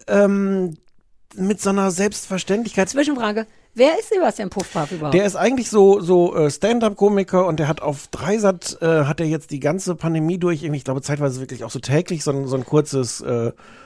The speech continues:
Speaker 1: äh, Comedy-Programm gemacht, hinterm Schreibtisch sitzen und irgendwelche Dinge erzählen. Ähm, genau, macht so ein Stand-up und, und, und Comedian.
Speaker 2: Okay.
Speaker 1: Und ich fand das total angenehm.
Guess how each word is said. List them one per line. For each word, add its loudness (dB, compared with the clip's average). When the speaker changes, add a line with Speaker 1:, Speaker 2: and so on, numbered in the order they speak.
Speaker 1:
äh, -6
Comedy-Programm -2
gemacht, 0
hinterm -4
Schreibtisch -2
sitzen -6
und -6
irgendwelche -6
Dinge -4
erzählen. -2
Ähm, 2
genau, 2
macht -2
so -8
ein -4
Stand-up -2
und, -8
und, -8
und -10
Comedian. -2
Speaker 2:
Okay. -6
Speaker 1:
Und 2
ich -10
fand -4
das -4
total -6
angenehm. 0